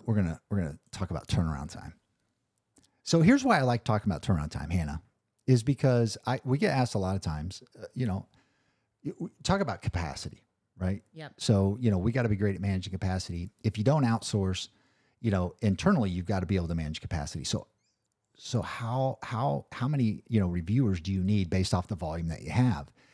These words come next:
Speaker 1: And so one, one of the questions we always get is, "Well, how many charts should my reviewers be able to do?" Well, so we always calculate this informa-, this, this stuff. So when I'm talking about turnaround time, what I'm, what I'm really saying is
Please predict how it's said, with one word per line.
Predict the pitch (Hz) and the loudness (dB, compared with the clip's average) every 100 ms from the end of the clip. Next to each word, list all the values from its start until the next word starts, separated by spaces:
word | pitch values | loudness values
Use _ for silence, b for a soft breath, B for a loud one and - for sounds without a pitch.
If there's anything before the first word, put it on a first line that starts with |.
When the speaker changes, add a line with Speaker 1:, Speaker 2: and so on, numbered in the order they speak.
| b b | b b
Speaker 1:
And | 120 107 | -4 2
so | 123 | 2
one, | 120 160 | 2 0
one | 143 143 147 | -2 -4 -2
of | 127 | -2
the | |
questions | - 117 107 95 | -2 -2 -2 -2
we | 92 | -2
always | 85 87 | -2 -2
get | 170 156 95 - | 0 0 -2 -2
is, | 101 95 95 | -2 0 -4
"Well, | 185 | -8
how | - 127 | -6 -2
many | 185 165 | 0 0
charts | 107 - 113 123 90 - | -2 -4 -2 -2 -4 -8
should | - - - 220 185 | -8 -6 -2 0 2
my | 104 | 0
reviewers | 90 85 80 82 80 | 0 -4 -6 -8 -8
be | 76 85 | -6 -6
able | 73 | -4
to | 82 | -2
do?" | 104 175 73 - b b b | 2 2 0 -8 b b b
Well, | 117 117 123 - _ _ | 2 2 2 -4 _ _
so | - 147 131 | 0 2 2
we | 143 139 131 | 4 4 6
always | 156 - | 4 0
calculate | - 131 143 113 90 | -4 -4 -2 -4 -4
this | 90 82 | -6 -6
informa-, | 92 92 82 78 80 95 | -4 -4 -6 -8 -12 -8
this, | 98 - - - | -8 -10 -12 -10
this | 90 | -10
stuff. | - - 78 - | -8 -8 -8 -2
So | 104 | 2
when | 107 220 | 2 2
I'm | |
talking | - 208 | 0 0
about | 196 131 | 0 -2
turnaround | - 139 117 82 85 | -2 0 0 -2 -4
time, | 80 85 | -6 -4
what | 127 | -4
I'm, | 143 113 | -4 -4
what | 143 | -4
I'm | 135 | -2
really | 151 170 | -2 -2
saying | - 110 98 | -2 0 0
is | 87 87 | 0 -4